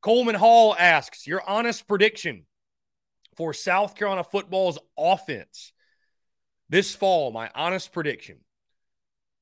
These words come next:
<sighs> I, I will say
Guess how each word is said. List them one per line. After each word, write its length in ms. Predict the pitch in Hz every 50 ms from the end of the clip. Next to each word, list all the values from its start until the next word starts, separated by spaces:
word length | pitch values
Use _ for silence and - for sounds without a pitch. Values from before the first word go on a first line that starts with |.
| _ _ _ _
<sighs> 500 | - - - - - - - - _ _
I, 200 | - 160 196 208
I 260 | - 170 175 190 214
will 240 | 220 214 226 214 208
say 800 | 208 - - 190 196 196 196 202 202 202 202 202 196 196 190 180